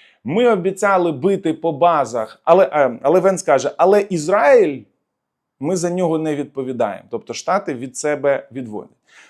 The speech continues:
Виходить, е, речник, е, від, е, іранців і каже, що «ми обіцяли бити по базах Штатів», конкретних базах, які знаходяться, всі знають де, в тому числі в Катарі. «Але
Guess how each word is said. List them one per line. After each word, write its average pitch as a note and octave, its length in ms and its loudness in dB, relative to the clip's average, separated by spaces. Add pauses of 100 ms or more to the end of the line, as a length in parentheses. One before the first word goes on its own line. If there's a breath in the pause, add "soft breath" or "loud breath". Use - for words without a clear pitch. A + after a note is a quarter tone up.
(120)
Виходить, G#3+ 760 -2
е, C#3+ 880 2
речник, C#3+ 600 -4
е, A#2+ 240 -4
від, A2 380 -10
е, A2 280 -6
іранців D#3+ 540 -4
і - 80 -12
каже, B2+ 400 -4
що C3 300 -10 (760 soft breath)
«ми G#3+ 200 2
обіцяли F#3 580 4
бити F3 320 0
по E3 160 0
базах D3 440 2
Штатів», G#3+ 680 -4 (180)
конкретних A#2 580 -6
базах, G2 400 -10
які G#2 200 -18
знаходяться, G#2 500 -12
всі A2 180 -18
знають G#2+ 360 -12
де, D3 120 -4
в D3+ 60 -12
тому A2 160 -16
числі - 260 -18
в A#2+ 100 -20
Катарі. F#2+ 380 -14 (1500 soft breath)
«Але E3+ 560 4